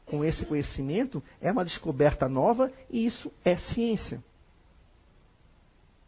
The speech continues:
A gente, ah, tem que tirar das mãos da, do senso comum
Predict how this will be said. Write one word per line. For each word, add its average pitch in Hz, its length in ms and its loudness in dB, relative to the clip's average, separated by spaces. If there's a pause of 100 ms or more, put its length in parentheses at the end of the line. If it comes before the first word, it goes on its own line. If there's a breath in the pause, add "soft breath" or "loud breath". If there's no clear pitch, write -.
(1400)
A 165 120 10
gente, 233 420 0
ah, 175 180 8
tem 247 200 2
que - 100 -8
tirar 185 640 8 (460)
das 160 240 10
mãos 170 680 6
da, 139 320 10
do 131 280 -6
senso - 400 4
comum 165 560 4